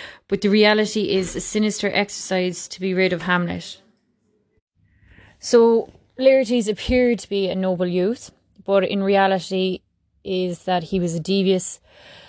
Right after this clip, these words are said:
and bloodthirsty murderer. Um, now, again, you can argue, you know, if you don't think that's true. Um, it all depends on your kind of, I suppose, insight and what your response to it is and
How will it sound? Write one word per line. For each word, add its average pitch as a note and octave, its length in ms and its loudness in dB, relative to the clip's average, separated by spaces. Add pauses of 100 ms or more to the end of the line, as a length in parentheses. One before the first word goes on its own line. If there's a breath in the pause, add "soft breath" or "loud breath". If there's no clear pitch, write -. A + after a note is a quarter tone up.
(200 loud breath)
and G3+ 220 0
bloodthirsty F#3+ 760 2
murderer. F3+ 560 -2 (400)
Um, F3+ 560 -2 (120)
now, F#3+ 180 2
again, G3+ 280 0
you G3 120 -2
can F3+ 280 -8
argue, F3+ 600 -4 (560 loud breath)
you G3+ 100 -4
know, F3 240 0
if D#3+ 160 -4
you G3 60 2
don't E3 260 -4 (140)
think F3+ 160 -6
that's - 240 -8
true. G#3+ 360 4 (200)
Um, F#3 340 2
it F3+ 140 -8 (240)
all G3+ 180 2
depends F#3+ 400 -2
on F3+ 140 0
your F3+ 220 2
kind F3 200 -4
of, E3 220 -6 (1400 loud breath)
I G#3+ 40 0
suppose, F#3 720 -2 (840)
insight G3+ 600 2
and F#3+ 320 -2
what F#3+ 280 -2
your G3+ 240 2
response F#3 500 -6
to F#3 140 -6
it F#3 100 -2
is F#3 260 -2
and F3+ 260 -4